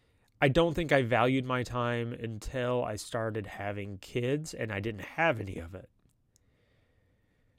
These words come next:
It's funny the, how the pendulum swings in that way when you go from no kids to kids. You go from, you go from having an immense amount of free time to having no free time ever.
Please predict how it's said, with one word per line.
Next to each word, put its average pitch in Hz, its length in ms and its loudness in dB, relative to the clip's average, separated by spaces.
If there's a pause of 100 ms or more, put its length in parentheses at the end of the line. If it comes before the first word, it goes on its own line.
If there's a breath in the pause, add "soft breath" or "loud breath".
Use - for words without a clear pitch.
(380)
It's - 100 -12
funny 170 300 6
the, 127 100 6
how 127 140 6
the 123 80 2
pendulum 123 420 0
swings 120 400 -2
in 135 100 -4
that 131 140 -2
way 131 240 2
when 113 160 -4
you 107 80 -6
go 107 140 -2
from 107 180 -4
no 104 180 -2
kids 110 300 -6
to 113 120 -8
kids. 107 600 -4
You 113 140 -2
go 110 180 0
from, 98 420 -2 (1200)
you 127 140 2
go 127 100 6
from 127 160 0
having 110 560 2 (300)
an 123 120 -2
immense 117 360 -2
amount 113 240 0
of 104 80 -2
free 107 200 -2
time 104 480 -6 (160)
to 113 160 0
having 104 420 -2
no 110 200 2
free 110 220 -2
time 113 240 -4
ever. 113 380 -4